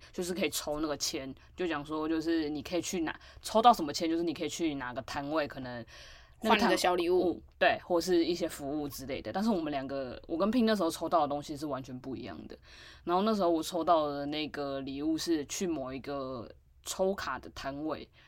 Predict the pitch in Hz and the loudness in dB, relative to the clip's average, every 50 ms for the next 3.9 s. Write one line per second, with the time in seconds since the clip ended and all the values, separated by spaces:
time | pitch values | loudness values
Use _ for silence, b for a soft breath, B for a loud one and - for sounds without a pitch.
0 | - _ - - 147 143 160 165 - 190 160 151 160 156 151 151 135 127 151 147 | -20 _ -8 -6 -4 -4 -6 -6 -6 -4 -2 0 0 0 -2 -4 -8 -6 -6 -6
1 | 139 - - 139 131 131 127 127 139 139 - 147 143 - 135 135 139 143 139 143 | -6 -6 -8 -10 -10 -10 -12 -12 -12 -12 -12 -12 -14 -14 -14 -14 -12 -10 -10 -10
2 | 147 - - - 156 - - 175 - - - - - - - - b b b b | -10 -10 -12 -14 -6 -2 0 0 0 0 -6 -12 -14 -14 -14 -16 b b b b
3 | b b b b b b b - 156 156 156 160 180 175 165 151 - | b b b b b b b -2 0 4 8 8 10 10 8 6 2